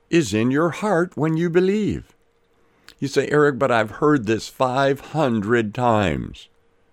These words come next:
Well, good. Now share it with someone else. Be bold. If you've repented,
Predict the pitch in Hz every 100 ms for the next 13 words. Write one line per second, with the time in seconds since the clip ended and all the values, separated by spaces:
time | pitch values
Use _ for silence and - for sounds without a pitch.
0 | _ _ _ _ _ - 170 190 - -
1 | - - _ _ _ _ _ _ 90 92
2 | 98 135 - 156 147 190 - 190 196 -
3 | 110 127 147 170 202 214 98 - - -
4 | _ _ _ _ _ _ _ _ _ 101
5 | 151 202 170 190 220 208 95 55 57 _
6 | _ _ _ _ _ _ _ _ _ _
7 | _ _ _ _ _ _ 113 98 139 185
8 | 151 147 127 147 180 220 240